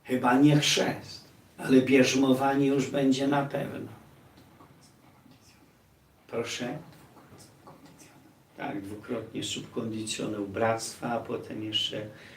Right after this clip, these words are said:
u tych, którzy tam stanowisko sedewakantystyczne. W czym rzecz? Chodzi o to, że, że serce Pana Jezusa będzie dla nas ratunkiem w drodze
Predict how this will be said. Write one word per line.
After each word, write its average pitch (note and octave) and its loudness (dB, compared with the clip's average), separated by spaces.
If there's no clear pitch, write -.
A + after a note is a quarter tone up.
u - -4
tych, - -8
którzy G2+ -8
tam G2+ -12
stanowisko G#2+ -6
sedewakantystyczne. - -10
W - -12
czym C#3 -2
rzecz? C#3 0
Chodzi C#3 2
o C#3 2
to, D#3 2
że, C#3+ 4
że C3+ 2
serce C#3 4
Pana D3 6
Jezusa D3+ 4
będzie C#3 4
dla C#3 4
nas C#3 6
ratunkiem C#3+ 2
w G#2+ -4
drodze C3+ 4